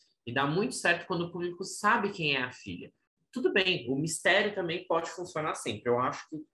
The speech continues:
sendo bem feito, tudo funciona em novela. Mas novela, o folhetim, é muito mais interessante você saber quem é a filha e aguardar por esse encontro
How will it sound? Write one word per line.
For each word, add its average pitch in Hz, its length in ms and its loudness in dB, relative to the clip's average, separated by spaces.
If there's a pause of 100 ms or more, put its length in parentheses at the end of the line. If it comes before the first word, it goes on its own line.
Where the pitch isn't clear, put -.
(260)
sendo 185 300 2
bem 170 180 0
feito, 160 260 -2
tudo 180 200 -2
funciona 185 340 -4
em 175 60 -4
novela. 143 460 0 (260)
Mas 151 300 2 (160)
novela, 131 760 0
o 135 140 0
folhetim, 139 640 -2
é 135 80 -2
muito 156 400 -2
mais 147 180 -4
interessante 123 380 -6
você 123 220 -8
saber 123 480 -2
quem 160 200 -4
é 135 40 2
a 131 100 0
filha 139 500 -2
e 127 80 -2
aguardar 131 880 2
por 165 100 -6
esse 160 280 -8
encontro 143 560 -4